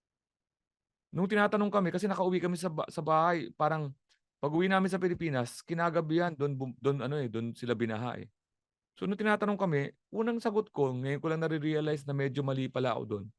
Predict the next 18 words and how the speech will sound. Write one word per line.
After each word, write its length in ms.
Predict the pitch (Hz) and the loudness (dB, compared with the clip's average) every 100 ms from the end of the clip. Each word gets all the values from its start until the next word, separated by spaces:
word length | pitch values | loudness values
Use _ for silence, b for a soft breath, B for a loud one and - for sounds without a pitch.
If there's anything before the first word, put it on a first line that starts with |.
| _ _ _ _ _ _ | _ _ _ _ _ _
Nung 480 | 214 247 254 240 240 | 2 4 2 -2 0
pag 160 | 233 | 4
nagkukwento 540 | 233 220 220 214 196 208 | 6 6 6 4 6 4
ako, 400 | 180 151 127 139 _ _ _ _ _ | 4 2 2 -2 _ _ _ _ _
ang 100 | 208 | -2
kwento 380 | 214 220 220 214 | 6 6 6 2
ko, 180 | 208 151 147 - _ _ _ | 2 2 0 -6 _ _ _
"Buti 240 | - 165 196 | 2 4 6
na 80 | 196 | 6
nga 160 | 190 | 6
lang 160 | 208 214 | 6 4
nakauwi 400 | 175 160 156 160 | 2 2 4 4
na 160 | 160 | 2
kami." 400 | 143 147 185 170 - _ _ _ _ _ | 0 0 0 0 -4 _ _ _ _ _
Saka 320 | - - 113 | -8 -4 0
dun, 320 | 127 135 135 | 2 2 0
saka 320 | 127 120 135 135 | 0 4 6 6
lu-, 200 | 131 131 | 2 -2